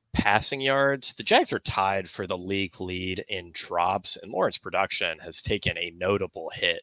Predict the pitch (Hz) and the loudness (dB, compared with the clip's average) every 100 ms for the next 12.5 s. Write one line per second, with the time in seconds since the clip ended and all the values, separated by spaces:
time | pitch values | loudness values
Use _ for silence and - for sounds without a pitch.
0 | - - 101 - - - - - - 240 | -8 -4 -2 -2 -6 -8 -6 4 10 10
1 | 117 120 135 104 113 90 - 139 - - | 10 8 8 10 8 8 8 8 8 4
2 | - 131 117 117 101 - - - - - | 6 4 6 6 4 -2 -14 -18 -8 2
3 | 135 147 - 101 113 - 107 98 87 - | 4 4 2 0 0 -2 -4 -4 -6 -6
4 | 101 110 113 127 123 135 - 139 143 135 | -2 2 8 8 8 2 2 4 4 2
5 | - - 127 123 107 - 107 98 90 101 | -6 2 6 8 6 2 2 0 -2 -2
6 | 101 107 98 107 98 98 98 92 101 101 | 2 4 4 0 4 6 6 6 4 4
7 | - 90 90 98 92 - 107 98 95 85 | 0 -4 0 2 2 0 0 2 0 -6
8 | - - 87 80 - 110 104 90 - 98 | -12 -10 -8 0 2 2 0 -4 -2 -2
9 | - 95 82 98 90 90 - - - - | -2 -6 -4 0 0 0 -6 -12 -18 8
10 | 226 - 202 143 - 139 135 - 120 120 | 8 10 8 8 6 2 0 4 8 8
11 | - - - - 127 120 120 117 - 113 | 6 -4 -6 2 4 2 -4 -6 0 4
12 | 113 104 110 107 98 | 4 2 2 2 0